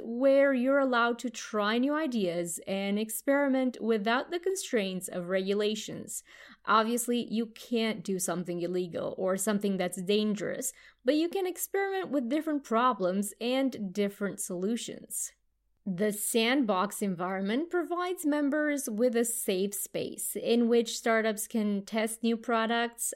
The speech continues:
new services, or business models while making sure that consumers are also protected. Companies that innovate don't suffer the immediate consequences of regulations, so there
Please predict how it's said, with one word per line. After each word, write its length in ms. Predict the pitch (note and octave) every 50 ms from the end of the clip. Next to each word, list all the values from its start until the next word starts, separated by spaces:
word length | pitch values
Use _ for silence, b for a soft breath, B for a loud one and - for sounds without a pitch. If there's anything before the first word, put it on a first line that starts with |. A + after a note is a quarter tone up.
| -
new 300 | G3 G3 G3 G3+ G#3 A#3
services, 760 | A#3 - - A3+ A3+ G#3+ A#3 A#3 A3+ - B3 B3+ C4 B3 A3 -
or 240 | - G3 G3 G3 F#3+
business 500 | F3 E3+ A3+ C#4 C4+ - A#3 G3+ F#3 -
models 560 | F#3 F#3 F#3 F3 - D#3+ F3+ A3 C#4 - - B B B B B B B B
while 280 | - A#3 A#3+ C4 C#4
making 440 | C4+ B3+ B3+ C#4 D#4 D4+ G4 G4+ G#4
sure 320 | F4 - - C4 B3+ B3+ B3
that 220 | A#3 A#3 - -
consumers 880 | - B3+ B3 A#3 - - - D#4 E4 D#4+ B3+ G3 F3+ F#3 G3 G3+ G3+ - - -
are 320 | A#3+ B3 B3+ B3+ B3 -
also 420 | - G3 F#3+ F#3 F3+ - - F#3+ F3+
protected. 840 | F#3 - G3 F#3 - - C4+ C4+ C4 C4 - G#3+ F#3 - - - - B B B B B B B B B B B
Companies 600 | - D4 C#4 C#4 C#4 C#4 C4+ C#4 C4+ C4+ C4 A#3+
that 220 | A3+ A#3+ A#3 A3+ A#3+
innovate 600 | - C4+ D4+ D4+ C#4 A3 A#3+ A#3+ B3 A#3+ A3+ - - G3+ F#3+
don't 360 | F#3 B3 B3+ C4+ D4 D4+ - -
suffer 480 | - - - C4 B3+ B3 - B3+ B3 A#3
the 220 | G3 G#3+ G#3+ G#3+
immediate 720 | G#3+ G#3 G#3 G#3 G#3+ A3 B3 C4+ C4+ B3 B3+ B3 G3+ G#3+
consequences 800 | - G#3+ G3 F3+ F#3 F#3 - F#3 - - F#3 F3+ F3+ - F#3 E3+ F#3
of 140 | E3+ E3 F3
regulations, 760 | F3 F3 D#3+ F#3 F3 F3 E3+ F3+ - - G3 F3 F3+ - - -
so 240 | - - A#3+ B3
there 220 | A3+ C4+ C#4 B3+